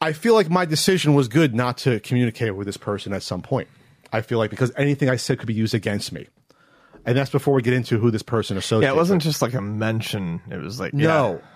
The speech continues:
Speaker 2: yeah. Okay, yeah,
Speaker 1: No.
Speaker 2: it's
Speaker 1: So
Speaker 2: strange.
Speaker 1: Uh, I wanna go through some of this, uh, what, what Brett was upset about.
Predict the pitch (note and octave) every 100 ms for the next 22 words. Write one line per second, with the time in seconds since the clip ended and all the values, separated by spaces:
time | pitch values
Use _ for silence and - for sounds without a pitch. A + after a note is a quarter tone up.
0 | - - G#2 - - D3 C#3 - - -
1 | - - F#3+ F3 E3 - _ _ - D#3+
2 | D#3 E3+ A3+ C#4 G3 F#3 F#3 D#3+ D3+ B2
3 | A2 G#2+ G#2 - B2 A2+ C3+ B2+ B2+ A2+
4 | A#2 B2 C3+ A#2+ A2 - B2+ A2 G2+ F#2+
5 | F#2